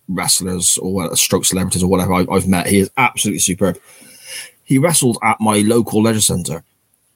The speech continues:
I've told this story before on other shows, but I haven't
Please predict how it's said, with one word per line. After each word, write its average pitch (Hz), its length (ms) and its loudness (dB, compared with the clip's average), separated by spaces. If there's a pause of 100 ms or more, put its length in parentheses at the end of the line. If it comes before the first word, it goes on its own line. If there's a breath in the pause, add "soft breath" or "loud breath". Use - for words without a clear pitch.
(180)
I've 127 100 2
told 147 220 2
this 107 80 -2
story 107 280 2
before 95 380 0
on 92 100 0
other 95 160 0
shows, 82 300 -2
but 78 120 -2
I 92 80 0
haven't 87 360 0